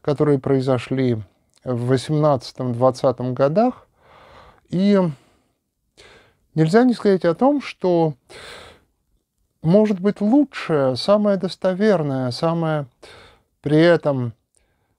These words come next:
подобное, э, истинной эмблеме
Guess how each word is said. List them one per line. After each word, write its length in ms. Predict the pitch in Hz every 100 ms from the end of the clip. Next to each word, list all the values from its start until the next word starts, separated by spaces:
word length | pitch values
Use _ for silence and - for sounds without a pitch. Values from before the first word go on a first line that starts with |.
| _ -
подобное, 920 | 147 147 156 139 135 131 127 117 101 _ _ _ _ _ _ _ _
э, 300 | - 135 156
истинной 800 | - 170 - - 139 127 123 117 _ _ _ _ _ _ _ _ _
эмблеме 960 | 135 139 131 151 156 147 120 110 107